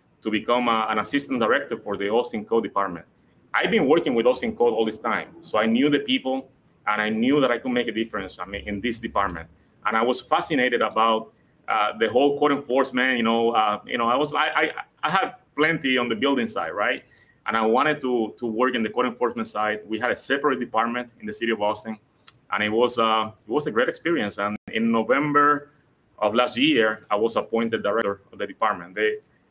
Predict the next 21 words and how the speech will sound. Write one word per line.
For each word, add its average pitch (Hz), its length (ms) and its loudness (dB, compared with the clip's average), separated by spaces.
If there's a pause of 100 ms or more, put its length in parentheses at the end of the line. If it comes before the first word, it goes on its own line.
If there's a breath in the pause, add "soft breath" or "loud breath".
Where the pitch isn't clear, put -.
(300)
the, 104 260 4
uh, 101 240 2
previous 143 300 2
director, 214 680 4
<laughs> - 60 -10
uh, - 1080 -2
retired. 208 720 2 (300 soft breath)
And 147 100 0
that's 226 140 2
one 254 120 4
thing 233 200 2
I - 20 4
learned 190 180 4
in 185 60 0
my 175 120 2
career 151 360 4
is, 143 260 4
uh, 117 260 2
early 123 280 2
on, 120 240 2
uh, 98 280 -2